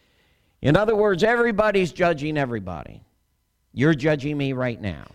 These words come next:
There's a proper way to judge, and then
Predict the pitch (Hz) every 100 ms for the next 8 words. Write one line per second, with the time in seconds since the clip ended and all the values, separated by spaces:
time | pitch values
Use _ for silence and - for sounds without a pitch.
0 | _ _ _ _ _ _ _ _ _ _
1 | 98 135 143 139 131 160 185 - 185 165
2 | 175 165 151 160 165 147 135 127 127 131
3 | -